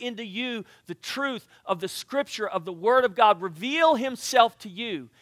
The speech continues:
and you have now become convinced that he is indeed your Messiah,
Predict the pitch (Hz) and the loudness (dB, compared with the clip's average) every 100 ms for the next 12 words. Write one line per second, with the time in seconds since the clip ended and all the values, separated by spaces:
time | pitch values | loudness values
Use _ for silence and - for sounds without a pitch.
0 | _ - 214 196 226 311 240 214 175 240 | _ 0 0 0 -2 0 0 -2 -2 2
1 | 285 302 240 208 262 269 - 226 196 285 | 6 6 4 -2 0 0 -2 -10 -4 -4
2 | 285 220 196 165 254 277 - 233 208 233 | -2 -2 -2 -2 -6 -6 -4 -4 -4 -6
3 | 185 185 277 269 190 254 220 190 - 254 | -8 -6 -4 -4 -2 -2 -2 -6 -2 4
4 | 269 285 220 147 | 8 8 6 2